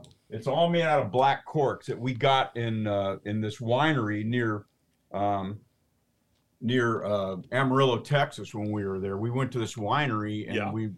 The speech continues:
Speaker 1: picked the wine and, and, uh, we, uh, made friends with them. They sent us all the black corks, you know, in a big bag so that she can build this guitar. And it takes her,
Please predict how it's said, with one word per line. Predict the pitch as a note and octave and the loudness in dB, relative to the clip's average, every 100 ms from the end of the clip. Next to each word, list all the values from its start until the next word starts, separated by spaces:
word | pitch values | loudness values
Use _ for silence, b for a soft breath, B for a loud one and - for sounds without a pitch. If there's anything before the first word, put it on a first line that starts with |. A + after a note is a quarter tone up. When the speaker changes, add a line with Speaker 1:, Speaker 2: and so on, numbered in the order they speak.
| - _ | -16 _
Speaker 1:
picked | E3 - | -12 -8
the | |
wine | G#2 D3+ D3+ A#2 A2+ | 0 2 2 2 -2
and, | G#2+ - b b b b - | -4 -8 b b b b -6
and, | G#2+ A2 A2 | -2 -2 -2
uh, | G#2+ G#2 | 0 0
we, | A#2 B2 A#2+ | 0 0 0
uh, | G#2+ G#2 D3 - _ _ _ _ _ _ _ _ - | 0 0 -4 -14 _ _ _ _ _ _ _ _ -4
made | C#3 D3+ C3+ | 2 2 4
friends | D3+ E3 C#3 | 4 6 6
with | A#2+ | 4
them. | B2 B2+ | 4 2
They | D3 | 0
sent | - D3+ | 2 0
us | C3 | 2
all | C3+ C3+ | 2 2
the | |
black | A2 C3 B2 - | 2 2 0 -2
corks, | - C#3 A2+ - - - _ | -2 0 0 -4 -16 -18 _
you | A2+ G#2+ | -4 -2
know, | G#2 | -2
in | |
a | G2+ | 0
big | C#3 G2+ | 0 2
bag | F#2+ A#2+ A#2 G2 G#2 - | 4 6 6 2 -2 -8
so | - A2 | -4 -4
that | G#2 | -4
she | A2+ C3 | -2 0
can | A#2+ G#2+ F#2+ - G#2 | 0 -2 -4 -10 -4
build | G2 B2+ G#2+ | 2 2 2
this | G2 | -4
guitar. | - G2 A2+ G#2+ G2+ | -4 -4 2 4 4
And | B2 | 2
it | |
takes | C#3+ C4 B3+ | 0 0 0
her, | A#3+ F#3+ | 0 0